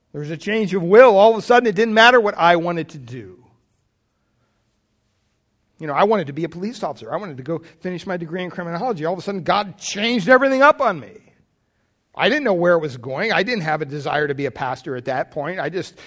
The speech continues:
knew that I wanted to know more about God and, and this new thing called salvation. And,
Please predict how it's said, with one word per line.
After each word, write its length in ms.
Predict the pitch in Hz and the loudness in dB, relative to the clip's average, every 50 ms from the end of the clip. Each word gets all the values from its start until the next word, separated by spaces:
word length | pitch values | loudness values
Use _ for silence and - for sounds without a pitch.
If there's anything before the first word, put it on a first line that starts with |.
| - _ | -20 _
knew 220 | - 143 160 185 | -10 -6 -6 -6
that 100 | 165 175 | -4 -2
I 100 | 156 143 | -2 -2
wanted 260 | 147 160 175 175 151 123 | -2 -2 -4 -6 -8 -10
to 80 | 139 | -8
know 120 | 156 170 170 | -6 -6 -4
more 200 | 165 170 175 165 | -4 -4 -4 -4
about 260 | 151 156 147 143 135 | -2 -2 -4 -4 -4
God 320 | 120 131 139 180 226 - | -8 -8 -6 -4 -4 -4
and, 160 | 175 135 127 - - - - - | -6 -8 -10 -14 -18 -18 -12 -10
and 120 | 156 156 | -8 -6
this 160 | 156 143 - | -8 -8 -8
new 160 | 170 165 170 156 | -8 -8 -8 -6
thing 220 | - 175 180 202 | -6 -6 -8 -8
called 240 | 165 156 143 135 - | -6 -8 -8 -8 -6
salvation. 640 | - 170 131 131 147 170 202 - - 285 330 294 180 | -6 -6 -6 -4 -2 -4 -4 -4 -6 -10 -10 -8 -8
And, 120 | 139 110 | -10 -10